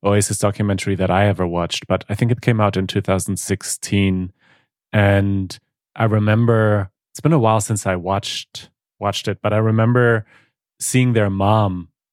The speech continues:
and how she described, like, yeah, these two brothers, like, they were always fighting, even when they were little, they were fighting and stuff, like, and it's, it's very true that they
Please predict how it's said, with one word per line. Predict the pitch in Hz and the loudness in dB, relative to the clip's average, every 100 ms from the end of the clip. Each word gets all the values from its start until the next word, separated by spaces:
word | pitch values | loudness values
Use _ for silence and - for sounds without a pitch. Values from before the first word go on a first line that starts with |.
| _ | _
and | - 92 87 | -8 -6 -4
how | 98 98 95 | 0 0 0
she | - 107 | -2 -2
described, | 104 - 101 92 | -2 -2 -2 -2
like, | 92 90 | -4 -2
yeah, | 117 117 107 | 2 2 2
these | 90 110 101 | 0 -2 -2
two | - 110 98 | 0 -2 0
brothers, | 104 101 98 92 | 0 2 0 0
like, | 98 87 82 | -2 -4 -4
they | 98 | 0
were | 98 | 2
always | 113 123 98 | 4 4 0
fighting, | - 87 87 92 | -2 -4 -2 -6
even | 92 101 | -4 -2
when | 95 | 0
they | 95 | 0
were | 92 92 | 0 2
little, | 104 101 92 | 2 2 2
they | 92 | 2
were | 87 | 0
fighting | - 90 85 85 85 | 0 -2 -2 -6 -10
and | 78 | -10
stuff, | - 82 - | -8 -8 -8
like, | - - - - - _ _ | -10 -10 -20 -20 -20 _ _
and | 117 107 104 98 92 - - _ _ _ _ _ - | 2 2 2 -2 -6 -10 -14 _ _ _ _ _ -2
it's, | 101 - - - _ _ _ _ - | -2 -2 -6 -10 _ _ _ _ -4
it's | 107 | -2
very | 117 117 110 | 2 2 2
true | - 127 | 2 2
that | 117 92 - | 2 0 0
they | 92 90 87 82 | 0 0 -2 -6